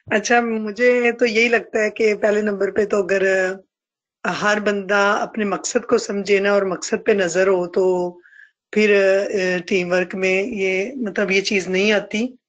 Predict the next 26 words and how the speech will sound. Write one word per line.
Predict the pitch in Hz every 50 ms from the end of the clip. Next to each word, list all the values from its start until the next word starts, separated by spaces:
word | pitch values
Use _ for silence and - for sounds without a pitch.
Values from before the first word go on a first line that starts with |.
| _ _ _ _ _ - - _ _ _ -
और, | 214 196 196 196 190
अ, | 196 190 190 185 185 185 185 185 190 185 - _ _ _ _ _ _ _ _ _ _ -
दूसरा | 226 208 226 208 - - 247 240 240
मुझे | 240 247 220 240
लगता | 233 226 214 - - -
है | 233 233
कि | 226 - 240 226 214 208 208 208 220 - - 196
एक | 180 -
दूसरे | 196 196 185 - - 220 214
पे | 208 - 226 214 208
एतमाद | 202 - 190 185 175 175 180 190 185
होना, | - - 214 180 175 170 180 233 277 294 - _ _ _ _ _ _ _ _ _ _ _ _ _ _ - - - -
मकसद | 190 180 - - - 220 -
के | - 233 202
साथ | - - 180 170 165
साथ | - - 190 170
एक | 175 214 190 - -
दूसरे | 202 185 175 - 226 208
से | 220 240
मोहब्बत | 220 214 196 180 202 180 156 156 180 202 202 202
और | 233 208
एतमाद | 202 185 185 196 196 180 175 180 175
भी | 175 226 220
बहुत | 185 208 214 208 202 185
जरूरी | 196 202 196 185 180 190 190
है। | 196 185 185